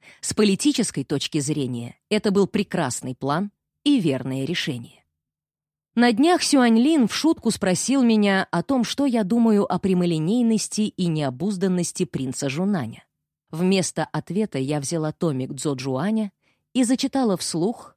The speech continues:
рассказ о Джуангуне. Император внимательно выслушал, а потом с улыбкой сказал:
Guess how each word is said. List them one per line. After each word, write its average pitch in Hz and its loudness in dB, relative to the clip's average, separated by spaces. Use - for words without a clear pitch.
рассказ 147 -2
о 175 0
Джуангуне. 131 -6
Император 220 4
внимательно 160 0
выслушал, 226 -4
а 175 2
потом 262 -2
с - -8
улыбкой 180 0
сказал: 135 -8